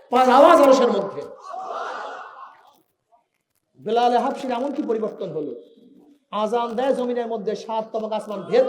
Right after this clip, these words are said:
করে আজানের শব্দ চলে যায় আরশের মধ্যে। বেলালের এমন কি হলো যে কেয়ামতের ময়দানে সমস্ত মানুষ উঠবে পায়ে হাঁটিয়া হাঁটিয়া, আর বেলালে হাবশি কিয়ামতের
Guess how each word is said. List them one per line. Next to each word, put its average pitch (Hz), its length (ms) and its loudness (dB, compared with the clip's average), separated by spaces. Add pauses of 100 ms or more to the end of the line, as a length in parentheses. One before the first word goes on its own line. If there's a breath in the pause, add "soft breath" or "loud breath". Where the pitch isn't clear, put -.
করে 220 120 4
আজানের 214 400 4
শব্দ 233 220 0 (100)
চলে 220 200 4
যায় 196 140 4 (280)
আরশের 262 340 6
মধ্যে। - 280 2 (2750)
বেলালের 226 420 0 (100)
এমন 269 220 -4
কি 254 160 -6
হলো 175 280 -2 (920)
যে 214 160 -6
কেয়ামতের 233 480 -2
ময়দানে 220 380 0
সমস্ত 226 280 -6 (160)
মানুষ 226 240 -6
উঠবে 220 300 -4 (260)
পায়ে 226 200 -4
হাঁটিয়া 247 380 -4
হাঁটিয়া, 240 320 -2 (960)
আর 190 80 -4 (100)
বেলালে 220 380 0 (100)
হাবশি 240 360 -4 (120)
কিয়ামতের 214 460 -4